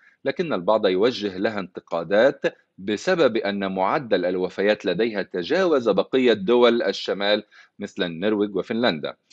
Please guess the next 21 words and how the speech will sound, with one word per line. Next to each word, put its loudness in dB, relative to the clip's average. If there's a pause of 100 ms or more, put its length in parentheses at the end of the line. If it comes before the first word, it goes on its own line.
(240)
إضافة -2
إلى 4
عدم 4
توفر -2
الحماية -2
للسكان -2
المسنين -8
والمهاجرين. 0 (360)
ولكن 0
السلطات 2
السويدية 2
قالت 2 (340)
إن -4
ارتفاع -4
معدل -8
الوفيات -4
في -12
البلاد 0
سينخفض 0
مع 2
الوقت، -2